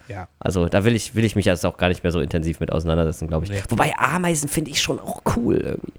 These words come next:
Speaker 2: Aber ich weiß nicht, wie lange. Deswegen lasse ich's lieber, oder?
Speaker 1: Ja, lass
Speaker 2: Nee.
Speaker 1: das mal lieber, ey.
Speaker 2: Ah.
Speaker 1: Ich, ich glaub, du hast jetzt zwei Aquarien. Das
Speaker 2: Ja,
Speaker 1: reicht,
Speaker 2: das
Speaker 1: ne?
Speaker 2: auf jeden Fall, ne?
Speaker 1: So eine Kapazität ist auch irgendwann mal, ne?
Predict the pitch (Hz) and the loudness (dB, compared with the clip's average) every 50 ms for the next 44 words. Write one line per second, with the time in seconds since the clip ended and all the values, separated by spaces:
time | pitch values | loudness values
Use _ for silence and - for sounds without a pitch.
0 | - - - - 135 160 165 - 175 180 - - 220 208 - 208 196 196 190 202 | -14 -4 2 4 4 4 6 6 4 4 4 4 2 2 2 2 4 4 4 4
1 | 180 127 110 117 131 135 - 127 127 175 185 160 147 143 143 139 117 - 95 - | 4 4 4 4 2 2 2 4 6 6 6 6 6 6 4 2 0 -2 -2 -2
2 | - - 104 139 - 156 208 269 320 - - - _ - - - 113 113 104 110 | -2 -2 -2 0 2 2 4 4 2 0 -6 -14 _ -6 0 2 4 4 6 4
3 | 127 131 131 123 113 - - 127 117 110 107 104 101 98 101 98 98 95 98 98 | 4 4 4 4 4 4 4 2 2 2 0 0 0 0 -2 -2 -2 -4 -4 -6
4 | 98 101 - - - - - - - - - - - - - 120 120 120 123 123 | -8 -10 -12 -16 -20 -20 -20 -20 -20 -20 -20 -20 -16 -8 -4 -2 0 0 0 0
5 | 120 120 120 120 - - 117 107 - 139 - _ - 127 113 - - - 117 107 | -2 -2 -4 -6 -4 -4 -2 -2 -2 -6 -6 _ -4 -4 -4 -2 0 0 0 2
6 | 110 - 113 110 - - 120 104 - - 123 110 110 117 113 107 98 - 107 101 | 2 2 2 2 4 2 0 -2 -2 0 2 4 6 6 6 4 2 2 2 2
7 | 98 95 95 95 95 101 107 104 98 - _ _ _ _ _ _ _ _ _ _ | 4 2 0 -2 -2 -4 -4 -4 -6 -8 _ _ _ _ _ _ _ _ _ _
8 | _ _ _ _ _ _ _ - 107 95 85 78 80 80 80 101 107 - - - | _ _ _ _ _ _ _ 2 4 6 6 6 6 4 4 4 2 2 0 -2
9 | - 107 101 98 107 117 113 - - 85 80 76 - - 85 82 82 82 - 80 | -2 -2 -2 -2 -2 -6 -6 -4 -2 0 0 0 0 0 0 0 0 -2 -2 -2
10 | 80 80 80 80 80 82 90 98 98 98 95 - - 104 98 - 101 - - 101 | 0 0 0 0 0 0 0 -2 -2 -4 -6 -4 -2 -2 0 -2 -4 -4 -4 -8
11 | 101 - 107 107 107 107 - - - 110 110 - - 101 98 95 98 101 101 104 | -6 -2 -2 0 0 -2 -4 -8 -10 -8 -8 -6 -4 -4 -4 -4 -4 -6 -6 -6
12 | 98 98 98 98 98 98 98 98 95 98 101 _ _ _ _ _ - 101 110 131 | -6 -6 -6 -4 -4 -4 -4 -4 -4 -6 -8 _ _ _ _ _ -10 -8 -6 -8